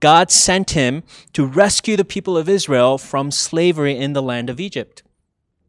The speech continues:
And as the people of God went out from Egypt, God led them through the wilderness towards the Red Sea. But when the people came to the Red Sea, what did they find themselves in? They found themselves trapped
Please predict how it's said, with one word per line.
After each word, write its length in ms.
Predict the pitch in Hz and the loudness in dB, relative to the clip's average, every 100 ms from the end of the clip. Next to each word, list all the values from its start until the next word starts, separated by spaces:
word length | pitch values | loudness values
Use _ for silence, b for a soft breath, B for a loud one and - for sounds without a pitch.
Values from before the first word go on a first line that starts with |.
| - - | -16 -12
And 100 | 180 | -8
as 160 | 220 | 2
the 80 | 233 | 2
people 300 | 240 233 220 | 4 2 2
of 80 | 175 | 4
God 300 | 196 196 156 | 4 4 2
went 340 | 151 185 202 | -2 0 2
out 220 | 208 208 | 2 0
from 500 | - - 208 220 240 196 | -2 -6 0 0 0 -2
Egypt, 560 | 147 135 120 170 - - b b b - | -4 -2 -2 -2 -4 -20 b b b 0
God 260 | 151 170 | 2 2
led 260 | 165 196 196 | 2 0 0
them 160 | 190 180 | -2 -4
through 500 | - 196 202 214 214 | -8 -2 0 2 6
the 140 | 202 | 4
wilderness 840 | 190 220 233 151 120 131 - - - b b | 8 8 8 4 2 -2 -4 -8 -12 b b
towards 420 | - - 170 165 - | -12 -2 0 2 0
the 120 | 139 | 0
Red 200 | 143 143 | 0 0
Sea. 500 | - 208 151 - _ _ _ _ _ _ _ _ _ | -4 -4 -8 -10 _ _ _ _ _ _ _ _ _
But 120 | - 180 | 2 4
when 200 | 190 233 | 6 4
the 80 | |
people 300 | 233 233 226 | 4 2 0
came 440 | 208 - - 294 320 | 0 -2 -4 -2 0
to 100 | 277 | 4
the 120 | 214 | 4
Red 200 | 165 143 | 6 4
Sea, 340 | - 139 165 220 | 0 -2 -4 -6
what 220 | - 196 | -6 -4
did 100 | 202 | -2
they 140 | 208 | -2
find 340 | 196 202 202 196 | -2 -4 -2 -2
themselves 380 | 190 196 190 | 2 2 2
in? 80 | 226 | 2
They 100 | 180 | 2
found 420 | 165 208 208 220 | 2 2 2 2
themselves 520 | 202 180 - 143 143 - | 0 -2 0 0 -2 -8
trapped 680 | - - 226 131 - - | -8 2 4 4 0 -14